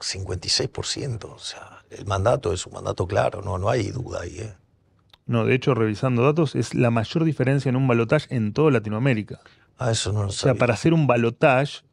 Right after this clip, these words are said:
Speaker 2: los números fueron impresionantes.
Speaker 1: No, y no solo eso. Es la primera vez que tenés a alguien que gana de esa manera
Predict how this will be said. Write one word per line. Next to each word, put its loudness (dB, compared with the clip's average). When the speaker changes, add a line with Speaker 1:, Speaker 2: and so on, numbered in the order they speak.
Speaker 2:
los 0
números 4
fueron 2
impresionantes. 0
Speaker 1:
No, 0
y -4
no -2
solo 2
eso. 0
Es -2
la 4
primera 0
vez -2
que -8
tenés 0
a 4
alguien 0
que -2
gana 4
de 2
esa 2
manera -2